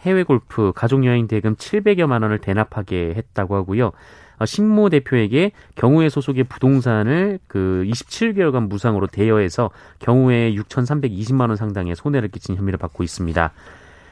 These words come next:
아, 그리고 신모 대표는 또 다른 경우회 임원에게 삼억 칠천오천만 원을 빌리고 갚지 않은 혐의를 받고 있고요. 이 경우홀딩스는 한 코스닥 상장사의 전환사채 이십억 원을, 아, 다른 채권자와 협의 없이 단독으로 매각한 혐의로 고발됐습니다.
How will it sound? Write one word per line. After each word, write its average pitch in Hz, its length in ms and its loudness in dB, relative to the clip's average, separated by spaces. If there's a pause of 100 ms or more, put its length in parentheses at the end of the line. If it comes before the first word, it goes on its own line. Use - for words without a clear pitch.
(180)
아, 143 80 2
그리고 160 180 4
신모 220 320 2
대표는 180 560 2
또 190 100 -2
다른 196 240 4
경우회 131 380 2
임원에게 113 580 0
삼억 185 380 -4
칠천오천만 135 720 -2
원을 117 160 0
빌리고 95 320 -4
갚지 - 420 -4
않은 110 160 2
혐의를 95 260 -2
받고 87 260 -6
있고요. 110 300 -2 (440)
이 120 100 -2
경우홀딩스는 143 1080 2
한 156 220 -4
코스닥 - 440 -6
상장사의 160 600 -2
전환사채 113 480 -2
이십억 113 480 -2
원을, 98 320 0 (320)
아, 98 80 -4
다른 131 280 2
채권자와 123 480 0
협의 117 200 -2
없이 151 400 -2
단독으로 101 500 -2
매각한 95 500 -2
혐의로 87 260 -2
고발됐습니다. 78 640 -4